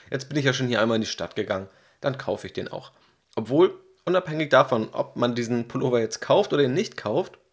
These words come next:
sind die Kosten ja angefallen. Das heißt, es kann gar nichts mehr mit der Entscheidungsfindung am Ende rational zu tun haben. Und dieser andere Denkfehler ist der Bestätigungsfehler oder im Englischen Confirmation Bias, der letztendlich besagt, dass wir, wenn wir schon eine bestehende Erwartung haben oder eine bestehende These,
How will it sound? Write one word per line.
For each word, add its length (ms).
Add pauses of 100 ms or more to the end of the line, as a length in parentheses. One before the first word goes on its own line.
(120)
sind 100
die 80
Kosten 300
ja 100
angefallen. 560
Das 160
heißt, 180
es 100
kann 200
gar 140
nichts 180
mehr 120
mit 120
der 120
Entscheidungsfindung 760 (240)
am 160
Ende 240
rational 420
zu 160
tun 300
haben. 140 (600)
Und 100
dieser 200
andere 260
Denkfehler 680
ist 160
der 80
Bestätigungsfehler 1080 (140)
oder 200
im 120
Englischen 460 (280)
Confirmation 760
Bias, 480 (120)
der 80
letztendlich 460
besagt, 400 (160)
dass 260 (140)
wir, 240
wenn 100
wir 60
schon 160
eine 140
bestehende 400
Erwartung 500
haben 140
oder 140
eine 120
bestehende 460
These, 500